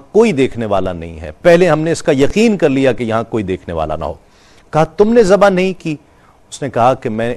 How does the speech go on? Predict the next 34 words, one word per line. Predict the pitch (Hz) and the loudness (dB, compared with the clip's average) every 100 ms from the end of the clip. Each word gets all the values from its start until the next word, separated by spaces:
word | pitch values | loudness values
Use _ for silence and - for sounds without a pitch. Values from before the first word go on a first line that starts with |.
| - | -4
इसलिए | 175 - 156 120 | -6 -2 -2 -2
ज़बह | 120 113 | -2 -2
नहीं | 107 104 | -6 -8
करके | 101 87 - | -8 -8 -6
लाया | 87 85 90 82 _ _ _ - | -2 -2 -2 -6 _ _ _ -4
कि | 113 95 - _ _ 110 | -2 -2 -8 _ _ -2
मैं | 139 135 | 0 0
जहाँ | 101 120 151 156 | 0 0 0 0
भी | 151 | -2
गया | 101 104 95 82 _ _ _ - | -2 0 0 -2 _ _ _ -8
मुझे | 120 120 | -4 -4
इस | 123 - | -4 -2
बात | 110 117 - | 0 0 -2
का | 113 | -6
यकीन | 98 98 139 139 110 | -6 -6 -4 -4 -4
था | 107 | -4
कि | 98 113 | -4 -6
अल्लाह | 92 92 101 90 | -6 0 0 0
मुझे | 92 90 | -8 -10
देख | 76 95 85 82 | -8 -8 -8 -8
रहा | 76 76 | -8 -8
है। | 73 - _ _ - - 143 | -12 -20 _ _ -20 -8 -2
मुझे | 165 139 | 0 0
दुनिया | 151 175 165 | 2 2 0
के | 143 | -2
किसी | - 190 - 202 | -2 -2 0 -2
खित्ते | 151 - - 120 | -4 -6 -4 -4
में | 92 - _ - | -6 -14 _ 4
कोई | 220 254 165 | 6 8 6
ऐसी | 139 165 | 4 -2
जगह | 117 107 104 | -2 -2 -2
नहीं | 95 131 | -4 -2
मिली | 139 98 92 _ _ _ | -2 -4 -6 _ _ _
जहाँ | 113 131 143 | -4 0 0